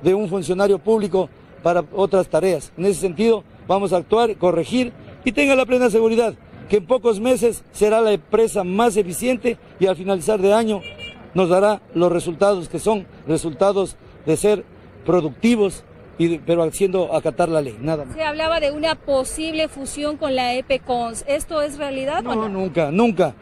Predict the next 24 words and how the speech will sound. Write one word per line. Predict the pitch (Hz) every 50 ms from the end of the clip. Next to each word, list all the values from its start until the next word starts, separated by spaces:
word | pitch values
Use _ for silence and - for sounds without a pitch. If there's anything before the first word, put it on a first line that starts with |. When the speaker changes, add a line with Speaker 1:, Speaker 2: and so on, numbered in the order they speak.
| - - - - - - - -
Speaker 1:
Soy | - 247 262 262 247
un | 226 -
técnico, | - 233 240 240 220 208 165 202
modestamente | 196 190 190 220 214 - 214 196 202 214 165 202
he | 175
tenido | 180 196 202 208 202
la | 196 185 175
posibilidad | 139 - - 180 147 175 185 185 190 202 202
de | 196 185
desarrollarme | 175 170 135 165 170 165 151 170 170 190 196 196 190
intelectualmente | 170 - 180 175 170 131 170 165 170 190 220 226 180 - 202 175 - - - - - - -
y | 175 170
conozco | - 170 175 175 214 233 214 - - - 131 113 - - - - - - -
lo | - 175 180
que | - - 202 214 233
es, | 233 - - - - - - - - - - - 190
la | 208 214 220
empresa | 208 - 277 285 269 247 240
se | 196 220 175
crea | - 233 240 254 254 240 233 - - - -
para | 180 180 180 175 175 175
asumir | 180 170 - - 170 170 175 190 226 247 233
una | 220 202 180 170
competencia. | - 170 170 156 - 160 151 - 196 214 196 160 - - -